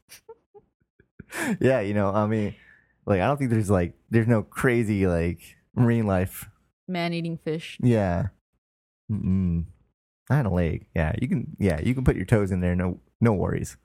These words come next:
Speaker 2: Let's hope so.
Speaker 1: Yeah, let's hope so.
Speaker 2: Anyway,
Speaker 1: But
Speaker 2: the, yeah, the beautiful boaters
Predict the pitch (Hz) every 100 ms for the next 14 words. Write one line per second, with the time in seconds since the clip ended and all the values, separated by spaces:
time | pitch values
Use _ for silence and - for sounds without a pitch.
0 | _ _ _ _ _ _ _ - 165 185
1 | 175 - 143 147 - _ - 71 82 80
2 | - 82 - - _ _ 170 208 170 156
3 | 160 - 170 156 156 165 170 - 160 151
4 | 156 156 160 -